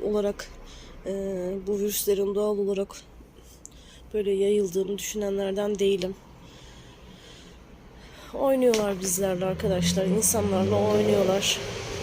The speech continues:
Amaçlarını hiç böyle mantık yürütemiyorum ama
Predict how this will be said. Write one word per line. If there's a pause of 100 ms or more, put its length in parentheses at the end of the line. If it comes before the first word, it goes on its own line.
(280)
Amaçlarını (120)
hiç (420)
böyle
mantık
yürütemiyorum
ama